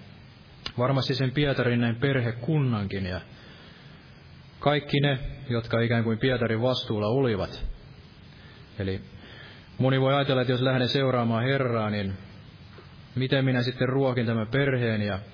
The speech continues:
miten sitten elätän, elätän ne kaikki, jotka ovat näin vastuullani ja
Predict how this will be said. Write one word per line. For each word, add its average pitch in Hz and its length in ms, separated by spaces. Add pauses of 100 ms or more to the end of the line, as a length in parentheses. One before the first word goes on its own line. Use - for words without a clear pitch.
(760)
miten 135 280
sitten 135 280
elätän, 120 560 (1600)
elätän 135 420
ne 127 80
kaikki, 127 340
jotka 117 300
ovat 113 160
näin 113 180
vastuullani 107 640
ja 92 100